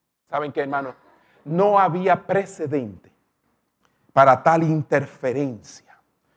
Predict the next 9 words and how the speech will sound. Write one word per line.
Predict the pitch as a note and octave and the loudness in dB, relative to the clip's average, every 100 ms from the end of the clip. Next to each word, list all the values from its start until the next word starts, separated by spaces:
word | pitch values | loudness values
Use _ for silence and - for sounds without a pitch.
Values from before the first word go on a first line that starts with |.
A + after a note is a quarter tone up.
| _ _ | _ _
con | - D3 | 0 4
las | C3+ C3 | 4 4
leyes | C3+ D#3 C#3+ C3+ | 2 4 2 0
de | B2 | -2
la | A#2 A2+ | -2 -2
naturaleza. | G#2+ G#2+ G#2+ G#2 G2 - - _ _ _ _ _ _ _ _ _ _ _ _ _ _ _ _ - | -4 -6 -8 -8 -14 -18 -20 _ _ _ _ _ _ _ _ _ _ _ _ _ _ _ _ 0
Y | E3 G#3 | 4 8
este | C4+ G4 F4+ - E4 B3 | 8 6 2 -2 2 2
pensamiento | - - D4 E4 - - A3+ F3+ G3 F3+ C3 A2 A#2+ A2+ - | 0 0 2 2 -2 -4 -4 -4 -4 -4 -4 -6 -4 -6 -8